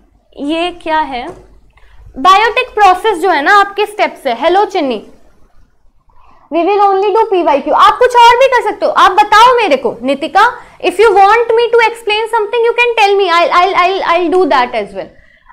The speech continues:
अभी ज्वाइन किया गुरविंदर, आप इस सेशन को आप स्टार्टिंग से देख लो, पीसीआर, पीसीआर वाला स्क्रीनशॉट ले लो। यहाँ पे देखो, आपने थोड़े बहुत स्टेप्स तो पढ़े ही होंगे, राइट? <clears throat>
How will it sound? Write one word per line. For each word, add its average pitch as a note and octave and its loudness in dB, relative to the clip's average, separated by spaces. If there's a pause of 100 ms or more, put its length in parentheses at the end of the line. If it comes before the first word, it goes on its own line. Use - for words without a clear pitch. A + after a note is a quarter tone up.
अभी G4+ 2
ज्वाइन G4+ 0
किया G4 2
गुरविंदर, D#4 -2 (400)
आप G#4 4
इस B4 -2
सेशन G4+ 0
को A#4 4
आप A4+ -10
स्टार्टिंग F#4 2
से F#4+ -4
देख D4 0
लो, G#3 -8 (720)
पीसीआर, G#4+ 2
पीसीआर G#4+ 2
वाला G#4+ 4
स्क्रीनशॉट G4 -2
ले F#4+ -2
लो। F4+ -2
यहाँ F#4+ 0
पे G#4 -4 (2000)
देखो, G#4+ 4
आपने F#4+ 2
थोड़े G4+ 2
बहुत A#4 4
स्टेप्स F#4+ -2
तो A#4+ 0
पढ़े G4 4
ही A4 4
होंगे, A3+ -2 (200)
राइट? E4 -2 (600)
<clears throat> - -8